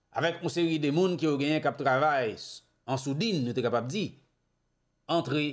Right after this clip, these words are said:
e fè dega sa, lanse de misil pou kraze anpil avyon e airport ki te genyen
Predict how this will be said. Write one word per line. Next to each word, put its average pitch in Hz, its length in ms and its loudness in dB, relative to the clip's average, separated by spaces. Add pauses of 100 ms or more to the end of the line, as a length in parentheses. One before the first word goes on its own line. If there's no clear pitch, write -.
(800)
e 107 60 -14
fè 147 260 0
dega 135 400 0
sa, 104 180 -2 (300)
lanse 147 600 0
de 139 120 0
misil 107 460 -4 (720)
pou 139 180 -6
kraze 120 880 2 (1300)
anpil 180 440 -2
avyon 120 500 0 (920)
e 160 400 0
airport 143 640 -2 (580)
ki 131 120 -2
te 160 100 0
genyen 123 480 0